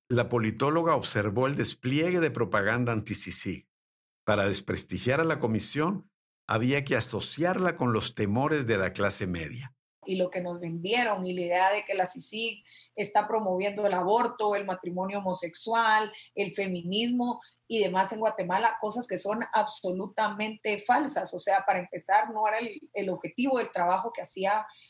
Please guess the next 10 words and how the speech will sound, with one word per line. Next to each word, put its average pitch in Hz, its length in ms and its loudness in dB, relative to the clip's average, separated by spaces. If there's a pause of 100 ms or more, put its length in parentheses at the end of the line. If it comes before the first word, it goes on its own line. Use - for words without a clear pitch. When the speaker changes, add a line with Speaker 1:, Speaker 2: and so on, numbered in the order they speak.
(100)
Speaker 2:
la 208 180 2
comisión. 214 540 -4 (400)
Speaker 1:
La 123 180 4
cicig 156 540 0
era 151 240 4
el 107 120 2
aborto, 123 680 0 (360)
era 127 240 4
el 139 120 2
ateísmo, 107 840 0